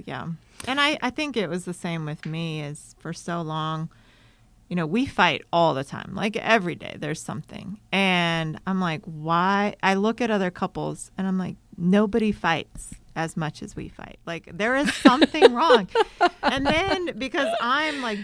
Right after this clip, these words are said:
Speaker 1: very, very strong-willed, I'm like, "Well, then it must be my fault. Like, I must be the problem," right? And, and, and so I just immediately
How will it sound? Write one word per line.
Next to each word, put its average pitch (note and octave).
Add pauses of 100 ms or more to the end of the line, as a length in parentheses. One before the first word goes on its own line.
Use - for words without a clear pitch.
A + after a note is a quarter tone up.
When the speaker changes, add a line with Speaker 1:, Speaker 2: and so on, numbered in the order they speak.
Speaker 1:
very, A#3
very G3
strong-willed, G#3
I'm G3+
like, F3
"Well, G#3
then G#3+
it G3
must B3
be G#3 (380)
my F#3
fault. -
Like, -
I C4+
must A#3
be F3
the D#3
problem," -
right? E3 (120)
And, F3
and, E3+ (340)
and G3+
so B3
I A3
just A3
immediately A3